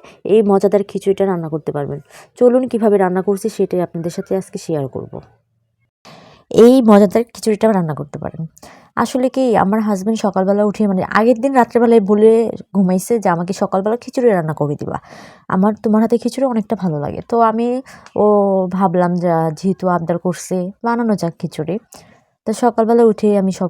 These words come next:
কিছু রেডি করিয়া এখন বানানো শুরু করলাম, খিচুড়ি রান্না করা শুরু করলাম। সেটা আমি আজকে আপনাদের সাথে শেয়ার করব। প্রথমে আমি আজকে যে খিচুড়িটা রান্না করব সেটা প্রেশার কুকারে।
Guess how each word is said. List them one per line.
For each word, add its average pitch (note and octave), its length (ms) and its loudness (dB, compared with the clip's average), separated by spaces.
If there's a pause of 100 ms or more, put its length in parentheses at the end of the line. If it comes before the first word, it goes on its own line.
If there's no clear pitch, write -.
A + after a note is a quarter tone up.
কিছু G3 240 -6
রেডি F3 240 -2
করিয়া F#3 500 -2 (640)
এখন F3 320 -4 (880)
বানানো F3+ 600 -2
শুরু E3+ 220 -4
করলাম, E3+ 420 -2 (560)
খিচুড়ি F3+ 280 -4
রান্না E3+ 280 -4
করা E3+ 180 -6
শুরু D#3+ 220 -6
করলাম। D#3 300 -6 (400)
সেটা A3 260 0
আমি F#3 160 0
আজকে F3+ 200 -4
আপনাদের F3 260 -2
সাথে A3+ 200 -4
শেয়ার A3 300 -2
করব। D3 280 -12 (480)
প্রথমে B3+ 460 0
আমি G#3+ 360 2 (120)
আজকে A3 340 -2
যে A#3 180 4
খিচুড়িটা A3 520 2
রান্না F#3+ 220 2
করব G#3+ 260 -2
সেটা G#3 260 -4
প্রেশার F3+ 320 -4
কুকারে। - 380 -8